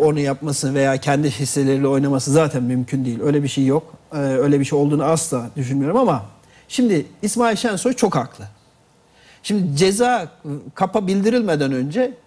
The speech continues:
deli gibi satış geliyor. O zaman bir şekilde bu sızıyor.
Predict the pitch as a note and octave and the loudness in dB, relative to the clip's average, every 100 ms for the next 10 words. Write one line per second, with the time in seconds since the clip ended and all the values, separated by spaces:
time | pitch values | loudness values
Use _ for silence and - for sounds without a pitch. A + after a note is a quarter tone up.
0 | - G#3+ D#3+ D#3 A#3+ A#3+ A#3 G3+ A#3+ A#3+ | 2 2 2 -4 -2 -2 -2 -6 -10 -4
1 | B3+ A3+ G#3 G3 A3 D4 F#3+ D#3 D#3 B3+ | 0 0 0 -4 -4 0 0 0 0 0
2 | D4 - A3 A#3 | -2 0 2 2